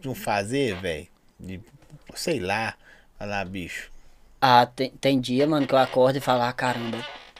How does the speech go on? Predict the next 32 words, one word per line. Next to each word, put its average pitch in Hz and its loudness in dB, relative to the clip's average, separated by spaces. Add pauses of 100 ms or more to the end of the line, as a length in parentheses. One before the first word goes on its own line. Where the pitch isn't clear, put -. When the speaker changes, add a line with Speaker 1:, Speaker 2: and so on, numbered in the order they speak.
(340)
Speaker 2:
vou 127 -2
fazer 135 2
nada 151 2
não, 175 2
vou 139 0
ficar 143 2
de 160 -4
boa." 131 0 (540)
E 135 2
aí 151 8
o 151 4
pessoal 160 12
manda 165 6
mensagem, 131 2
"Ai, 165 -4
tá, 151 -2
cadê 147 -2
eu 156 0
sei, 160 -4
não 160 -8
sei - -8
o 143 -12
quê." 143 -14
Aí 143 0
eu 147 2
vou 143 2
e, 175 4
e 202 4
faço 185 10
um, 214 8
dois 190 10
stories. 139 6